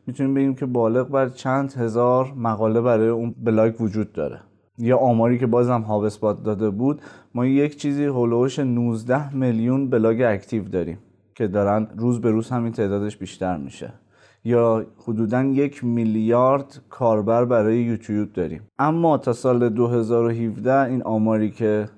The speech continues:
هاب اسپات داده بود، تو کل دنیا دویست هزار تا کانال های پادکستی هستش. یعنی یک فضای کم رقابت که شما خودت رو می‌تونی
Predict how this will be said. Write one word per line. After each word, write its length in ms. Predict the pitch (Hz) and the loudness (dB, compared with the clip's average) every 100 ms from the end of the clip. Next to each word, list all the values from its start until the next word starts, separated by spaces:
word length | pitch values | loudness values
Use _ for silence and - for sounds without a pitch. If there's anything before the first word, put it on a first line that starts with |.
| _ | _
هاب 140 | 117 107 | -2 -2
اسپات 360 | 107 117 110 | -2 -2 -2
داده 240 | 117 107 110 | -2 -2 -4
بود، 420 | 120 131 151 170 | -4 -2 0 -2
تو 100 | - | -6
کل 380 | - 143 151 151 | 0 2 4 2
دنیا 340 | 139 120 127 | 2 0 0
دویست 360 | 135 127 131 123 | 0 -2 -2 -2
هزار 280 | 92 87 | -2 -2
تا 240 | 82 98 90 | -2 -2 -2
کانال 380 | - - 104 101 | -4 -6 -4 -4
های 260 | 104 101 | -2 -2
پادکستی 560 | 95 92 90 95 90 98 | -2 -6 -4 -6 -6 -8
هستش. 440 | 98 - - - - - - - | -8 -8 -10 -16 -16 -20 -12 -4
یعنی 180 | 120 | 0
یک 240 | 143 151 151 | 2 2 0
فضای 680 | - 127 113 117 131 131 110 | -2 0 2 2 2 2 0
کم 320 | - 110 110 | -2 -2 0
رقابت 500 | 110 92 110 120 139 | 0 0 0 0 -2
که 80 | 156 | -6
شما 260 | 143 120 | -4 -4
خودت 400 | 123 135 147 143 | -2 -2 -2 -4
رو 60 | 143 | -6
می‌تونی 600 | 147 139 156 143 147 156 | -6 -6 -6 -2 -2 -4